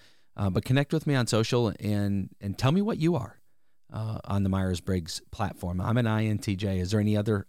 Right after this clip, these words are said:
I N T Js out there? Uh, according to Culture Index, if you've heard of that, um, that, uh, survey, i-, if you will, I'm an architect.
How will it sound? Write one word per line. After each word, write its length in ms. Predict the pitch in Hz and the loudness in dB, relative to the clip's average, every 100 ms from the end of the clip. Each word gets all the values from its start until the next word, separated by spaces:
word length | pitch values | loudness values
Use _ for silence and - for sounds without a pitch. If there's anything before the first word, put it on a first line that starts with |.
| - | -4
I 120 | 104 | -4
N 120 | 107 | -2
T 160 | 104 104 | -4 -4
Js 260 | 107 104 | -2 -4
out 140 | 101 107 | -6 -6
there? 180 | 117 - - - - - - - | -6 -8 -20 -20 -20 -20 -20 -10
Uh, 100 | - | -2
according 380 | 135 - 175 143 | -2 4 4 4
to 60 | |
Culture 320 | 110 127 117 90 | 2 2 2 2
Index, 480 | - 156 92 - | 2 2 0 -2
if 120 | 107 98 | -4 -4
you've 140 | 85 | -2
heard 180 | 101 92 | 0 0
of 100 | 85 | 0
that, 380 | 98 113 - - - 135 - 87 | -2 -4 -6 -20 -20 -20 -18 -12
um, 220 | 85 - - | -12 -12 -10
that, 320 | 101 95 - | -10 -8 -4
uh, 260 | 98 92 90 | 0 0 -2
survey, 680 | - - 104 92 92 101 131 - | -2 0 2 2 0 0 -4 -6
i-, 100 | 110 - | -18 -14
if 240 | 110 95 | -10 -4
you 80 | 98 | -2
will, 200 | 92 104 | 0 0
I'm 140 | 113 | 2
an 80 | 110 | 0
architect. 680 | 90 120 - - 82 - - | 0 -2 -2 -4 -8 -10 -18